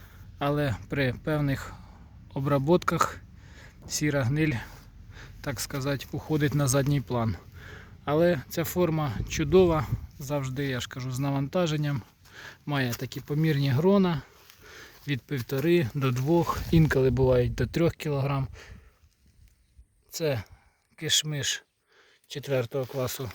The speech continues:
без насінневості, має невеличкі кісточки, рудименти, але завжди має гарну таку помірну ягоду, як для кишмиша. Тому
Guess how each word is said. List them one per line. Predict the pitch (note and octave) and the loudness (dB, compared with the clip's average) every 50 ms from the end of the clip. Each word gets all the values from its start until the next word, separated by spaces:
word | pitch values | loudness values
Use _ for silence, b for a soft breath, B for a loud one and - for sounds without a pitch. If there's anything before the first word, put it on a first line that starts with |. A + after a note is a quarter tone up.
| - - | -12 -10
без | D3+ D3+ D3 C#3 | -6 -6 -4 -4
насінневості, | D#3 D3+ - - - E3+ F3+ F#3+ F#3+ F#3 F3+ F3 - - - - D3+ B2+ G2+ B B B B B B B B B B B B B B B B B B B - | -4 -4 -4 -2 -2 0 0 0 0 0 0 -2 -4 -6 -6 -6 -6 -6 -6 B B B B B B B B B B B B B B B B B B B -12
має | D#3 D3+ D3 C#3+ C#3 C3 C3 B2+ B2+ A2+ F#2 B B B B B B | -8 -6 -4 -4 -2 -2 -2 -2 -4 -4 -6 B B B B B B
невеличкі | D3 C#3+ C#3 C#3 C3+ C3+ C3 - - - C#3 A#2+ G2 - - | -8 -6 -4 -4 -4 -4 -6 -6 -8 -10 -12 -14 -14 -14 -14
кісточки, | - C#3 - - - C#3 - - - F3+ F3+ F3+ F3 C3+ B B B B B B B B B B B B - | -14 -14 -12 -12 -10 -8 -8 -6 -4 -2 -2 -2 -2 -4 B B B B B B B B B B B B -14
рудименти, | C3 C3+ C3+ B2+ C3 C3 C#3 D3+ D#3 E3 E3 - - D3 C3+ A2 B B B B B B - _ - | -10 -8 -8 -6 -6 -4 -4 -2 -2 -2 -4 -4 -6 -10 -10 -10 B B B B B B -10 _ -8
але | C3 B2+ C3 C3+ C#3 C#3 C3 - B B B B B B B B B - | -8 -6 -4 -2 -4 -4 -4 -6 B B B B B B B B B -12
завжди | C3+ C3 D3 C#3 C3 B2+ C3 D3+ D3 | -8 -6 -6 -6 -6 -6 -4 -4 -4
має | D3 C#3+ C3+ C3+ C3 B2 | -2 -2 -2 -2 -2 -2
гарну | A2 B2 C3 C3 C3+ C#3 D3+ D3+ C#3 A2 - - | -2 -2 -2 -4 -4 -4 -6 -6 -6 -8 -10 -14
таку | - C3+ - - C#3 B2 | -16 -16 -14 -14 -18 -16
помірну | - C#3 C#3 D3 D3+ D3 C#3+ D3+ D3 | -12 -8 -6 -4 -4 -4 -2 -2 -2
ягоду, | C#3 C#3+ C3+ A#2 G2+ A2 A#2 A#2+ G2+ - - | -2 -2 -2 -2 -4 -4 -6 -8 -12 -12 -10
як | D3+ C#3 C3 A#2 | -8 -8 -8 -8
для | A2+ C3+ A#2 | -8 -12 -10
кишмиша. | - A3 - - - C#3+ B2 - - - B2 A#2 F#2 B B B B B B _ _ B B B B B B B B B B B B B B B B B B B B B B - - | -10 -8 -8 -6 -6 -4 -4 -4 -2 -2 -4 -8 -8 B B B B B B _ _ B B B B B B B B B B B B B B B B B B B B B B -20 -14
Тому | - F3 F3 F#3 F#3+ F#3 F3 C3 | -8 -4 -2 0 0 0 -2 -4